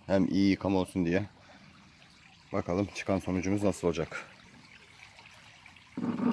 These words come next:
Evet arkadaşlar, şimdi öbür savağı toplamıştım.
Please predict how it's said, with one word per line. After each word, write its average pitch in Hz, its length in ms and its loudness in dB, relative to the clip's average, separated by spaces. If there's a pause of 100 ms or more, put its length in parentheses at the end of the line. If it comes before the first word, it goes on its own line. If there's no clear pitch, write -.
(600)
Evet 139 180 4
arkadaşlar, 123 480 8
şimdi 135 320 6
öbür 135 180 12
savağı 151 260 8
toplamıştım. 165 600 8